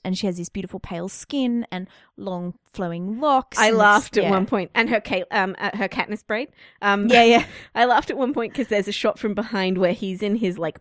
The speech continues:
Speaker 2: black, like, he is just in black. His hair is
Speaker 1: Yeah.
Speaker 2: black. Everything he's wearing is black. And she's there in this white gown. It's just before she dies,
Speaker 1: Yeah, yeah. Well, that's
Speaker 2: actually.
Speaker 1: how they fall from the tower together.
Speaker 2: Yes.
Speaker 1: Him black following her and her in white.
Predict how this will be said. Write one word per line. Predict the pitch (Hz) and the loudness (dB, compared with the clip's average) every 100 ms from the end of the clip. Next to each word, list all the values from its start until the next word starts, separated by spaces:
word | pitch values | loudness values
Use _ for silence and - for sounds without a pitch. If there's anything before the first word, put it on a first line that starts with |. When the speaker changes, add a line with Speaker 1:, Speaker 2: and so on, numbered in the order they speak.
| - | -6
Speaker 2:
black, | 170 151 - - _ - _ | -4 -4 -6 -16 _ -20 _
like, | 190 190 | -2 -2
he | - 220 | -2 -2
is | 185 175 | -2 -4
just | 190 - _ _ | -12 -12 _ _
in | - 180 165 | -2 -2 -2
black. | 160 156 - - - | -6 -10 -10 -14 -10
His | 208 175 | -8 -6
hair | - 196 220 | -2 0 4
is | |
Speaker 1:
Yeah. | 214 | 2
Speaker 2:
black. | 180 165 175 | 2 -2 -2
Everything | 185 185 190 | -4 -4 -6
he's | 180 175 | -6 -4
wearing | 170 | -4
is | 160 | -4
black. | - 156 170 | -6 -6 -6
And | |
she's | 175 196 185 | -6 -4 -2
there | 180 | -2
in | 170 | -2
this | 165 - | -6 -4
white | 165 147 | -4 -4
gown. | 165 147 - - - 175 | -6 -6 -8 -16 -18 -12
It's | - | -8
just | 226 | -8
before | 208 220 190 | -4 -2 -2
she | - 214 | -2 -4
dies, | 262 262 | -2 4
Speaker 1:
Yeah, | 302 | 6
yeah. | 262 | 6
Well, | 196 214 | 6 4
that's | 240 | 2
Speaker 2:
actually. | |
Speaker 1:
how | 269 | -2
they | 208 | -6
fall | - 226 214 214 | -8 -8 -8 -8
from | 185 | -10
the | 170 | -12
tower | - 214 220 - - _ _ _ _ - | -10 -6 -4 -6 -10 _ _ _ _ -2
together. | 214 180 170 165 | 2 2 2 0
Speaker 2:
Yes. | |
Speaker 1:
Him | 202 202 190 170 _ | 0 2 0 -2 _
black | 190 165 156 - | -2 0 0 -4
following | 175 165 165 | -4 -4 -4
her | 175 160 160 | -6 -4 -4
and | 175 | -6
her | 175 | -6
in | 101 170 | -6 -6
white. | 170 165 - - | -4 -6 -8 -16